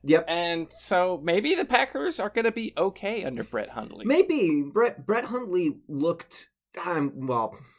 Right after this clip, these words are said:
Speaker 1: I mean, there's levels of competency, right? But, eh, it's a stopgap, obviously a stopgap. All he has, really all he has to do is kind of limp the Packers along to a wild card spot.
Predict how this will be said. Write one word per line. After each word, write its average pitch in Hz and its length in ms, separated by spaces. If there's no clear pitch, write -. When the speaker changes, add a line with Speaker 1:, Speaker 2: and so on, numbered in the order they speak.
Speaker 1:
I 165 40
mean, 170 140
there's 160 360
levels 131 380
of 107 120
competency, 104 760
right? 104 360
But, 120 440
eh, 160 120
it's - 100
a 220 60
stopgap, 131 1040
obviously 123 760
a 107 60
stopgap. 110 760
All 131 140
he 139 100
has, 131 300
really 170 380
all 143 120
he 143 100
has 127 200
to 120 80
do 127 160
is 123 120
kind 131 300
of 107 140
limp 123 580
the 120 160
Packers 117 440
along 113 460
to 110 140
a 107 60
wild 107 420
card 117 320
spot. 117 600